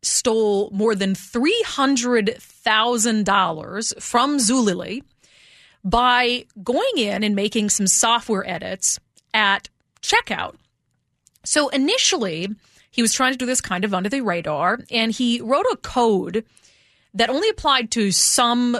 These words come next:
Zulily customer checkouts. And what it would do is it would take the shipping fees that that customer would pay,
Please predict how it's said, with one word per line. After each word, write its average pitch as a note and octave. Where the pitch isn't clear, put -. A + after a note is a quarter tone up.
Zulily G#3+
customer G3
checkouts. D#3+
And B3
what C4+
it C#4
would F#3
do B3+
is G#3
it A#3+
would G3
take E4+
the A3
shipping C#4+
fees D#4+
that G#3+
that G#3+
customer A3
would F#3
pay, F#3+